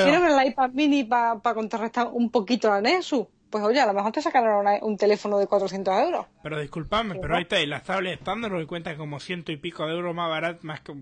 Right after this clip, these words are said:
Speaker 2: barata que un iPad Mini.
Speaker 1: La Nexus, sí. Las Nexus andan por los doscientos por ahí y el iPad anda por trescientos y pico.
Speaker 2: Y bueno.
Speaker 1: Pero bueno,
Speaker 2: Entonces,
Speaker 1: Apple
Speaker 2: no es
Speaker 1: nunca
Speaker 2: a-,
Speaker 1: había tenido,
Speaker 2: entonces,
Speaker 1: nunca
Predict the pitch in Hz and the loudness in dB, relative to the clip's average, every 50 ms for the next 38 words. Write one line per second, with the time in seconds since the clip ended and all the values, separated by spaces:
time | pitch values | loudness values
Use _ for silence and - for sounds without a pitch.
0 | 135 _ - 143 135 147 147 160 165 - 220 190 156 147 143 135 131 131 127 127 | -16 _ -16 -14 -12 -10 -10 -10 -8 -6 -8 -8 -6 -10 -12 -12 -14 -14 -16 -16
1 | 123 120 - 101 101 131 214 269 254 165 113 - _ _ _ _ _ _ _ _ | -18 -18 -20 -20 -16 -12 -12 -10 -10 -12 -14 -16 _ _ _ _ _ _ _ _
2 | _ _ _ _ _ _ _ _ _ _ _ _ - - 202 196 190 190 196 202 | _ _ _ _ _ _ _ _ _ _ _ _ -2 2 4 4 4 4 4 2
3 | 208 185 - - 392 392 - - 196 214 285 - _ _ _ _ _ _ _ _ | 2 2 2 2 2 2 2 -2 -4 -4 -6 -8 _ _ _ _ _ _ _ _
4 | _ _ _ _ _ _ _ _ _ _ _ _ _ _ _ _ _ _ _ _ | _ _ _ _ _ _ _ _ _ _ _ _ _ _ _ _ _ _ _ _
5 | _ _ - 185 185 190 196 202 220 - 233 233 240 240 233 233 208 240 233 233 | _ _ -8 -6 -2 2 2 2 4 4 2 2 4 4 2 2 2 4 4 6
6 | 226 226 220 208 220 220 - 247 226 226 208 226 220 220 220 220 220 220 214 214 | 6 4 4 4 2 2 2 0 0 2 2 4 4 6 6 6 4 4 4 2
7 | 208 208 220 214 208 214 269 330 349 _ _ _ _ _ - 220 202 202 208 208 | 2 2 2 4 4 4 2 2 -2 _ _ _ _ _ 4 4 6 8 6 6
8 | 208 208 - 214 214 214 214 208 190 202 196 196 - 202 190 - 220 202 190 185 | 4 4 2 0 0 0 -2 -2 0 0 0 0 0 -2 0 0 0 0 0 0
9 | 185 247 294 - 208 - - _ _ _ _ _ _ - 143 151 165 156 190 185 | 0 -2 -2 -2 -4 -6 -6 _ _ _ _ _ _ -16 -16 -16 -6 0 2 4
10 | 185 226 302 370 294 - - - - - - 196 202 208 214 214 254 262 247 262 | 6 6 6 4 2 0 -4 -12 -20 -18 -6 -2 0 2 4 6 6 8 8 8
11 | 285 294 285 285 262 233 233 214 233 233 226 - _ - - 110 - 202 196 196 | 8 6 6 6 6 4 4 2 0 -4 -4 -6 _ -8 -8 -6 -4 -4 -6 -6
12 | - 240 226 - - 226 226 277 349 370 | -6 -8 -8 -4 0 4 6 8 8 8